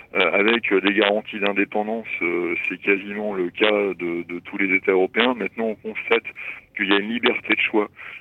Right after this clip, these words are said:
euh, dans la création, où justement il y a certains États qui se sont appuyés sur des organes,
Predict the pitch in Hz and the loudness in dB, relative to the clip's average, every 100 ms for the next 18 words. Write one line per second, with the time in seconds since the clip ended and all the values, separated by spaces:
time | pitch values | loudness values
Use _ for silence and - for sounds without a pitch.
0 | - 85 85 - 101 110 104 - 110 110 | -6 0 0 2 0 2 2 2 2 0
1 | - 123 113 107 107 98 101 - - 117 | 0 0 0 -4 -10 -10 -4 -2 0 0
2 | 120 101 92 104 - 107 104 - 107 - | 2 2 2 0 -2 -4 -2 -2 -2 -6
3 | - - - _ 107 - 107 113 113 - | -20 -18 -18 _ -6 -2 -2 -2 -2 -2
4 | 110 117 110 98 92 95 104 101 104 107 | 0 0 2 0 0 0 2 2 2 0
5 | 95 | -2